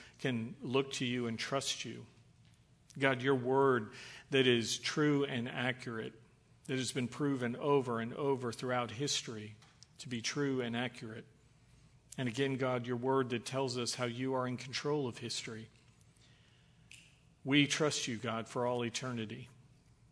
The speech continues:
And we ask that you would help us to trust you for today and tomorrow and the times where we're fearful, in the world in which we live, where things are uncertain, from jobs and health to the future of our country and all that's happening. We just,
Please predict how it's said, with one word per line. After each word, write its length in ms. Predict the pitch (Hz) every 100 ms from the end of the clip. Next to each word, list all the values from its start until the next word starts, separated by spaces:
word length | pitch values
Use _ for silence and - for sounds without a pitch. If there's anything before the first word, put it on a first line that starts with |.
| _ _ - -
And 120 | 135
we 160 | 120 123
ask 220 | 127 -
that 180 | 123 -
you 80 | 123
would 120 | 113
help 280 | 110 127 123
us 160 | 113 -
to 100 | 113
trust 380 | - 127 -
you 160 | 123 110
for 160 | - 113
today 420 | - 120 127 120
and 100 | 120
tomorrow 460 | 127 120 123 123 113
and 100 | 113
the 60 |
times 420 | 110 127 123 120
where 120 | 123 110
we're 140 | 117
fearful, 560 | - 127 127 123 110 104 - - - - -
in 60 | 135
the 60 | 113
world 320 | 120 127 123
in 100 | 120
which 240 | 127 -
we 120 | 123
live, 340 | 113 123 123 113
where 100 | 113
things 300 | - 131 120
are 120 | 117
uncertain, 640 | 113 110 - 135 135 110 107 - - - - - - -
from 180 | 127 110
jobs 480 | 123 131 127 117
and 120 | 117 104
health 500 | 127 127 117 - -
to 380 | 120 107 110 117 123
the 80 |
future 500 | 117 135 127 135 120
of 100 | 113
our 140 | 113 110
country 600 | - 170 123 127 110 107
and 220 | 110 107 - - - - -
all 200 | 139 139
that's 200 | 131 -
happening. 560 | 127 123 120 107 110
We 100 | 120
just, 340 | 147 156 -